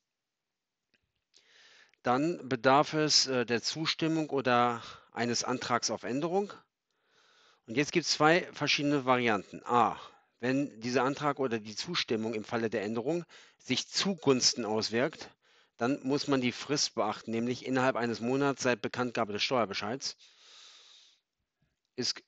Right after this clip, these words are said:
ungefähr genauso wie die, äh, Einkommensteuerfrist, äh, für den Einspruch, äh, die ja nach dreihundertfünfundfünfzig A O auch einen Monat beträgt. Die läuft, äh, quasi parallel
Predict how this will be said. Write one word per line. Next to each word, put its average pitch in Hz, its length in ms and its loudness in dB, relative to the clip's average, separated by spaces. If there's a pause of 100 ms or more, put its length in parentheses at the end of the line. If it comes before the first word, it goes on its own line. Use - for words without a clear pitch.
ungefähr 139 400 2
genauso 131 420 2
wie 123 120 -2
die, 120 320 0
äh, 110 260 0
Einkommensteuerfrist, 127 1300 -2
äh, 117 240 -2
für - 180 -12
den 113 300 -2
Einspruch, 120 840 -2
äh, 107 220 -4
die 110 220 -6
ja 113 200 2
nach 110 160 -6
dreihundertfünfundfünfzig 113 920 -4
A 98 40 -4
O 104 200 -2
auch 123 180 0
einen 104 160 -6
Monat 104 320 -8
beträgt. - 400 -10 (540)
Die 113 80 -4
läuft, 117 400 -2
äh, - 260 -18
quasi 117 380 0
parallel 117 800 0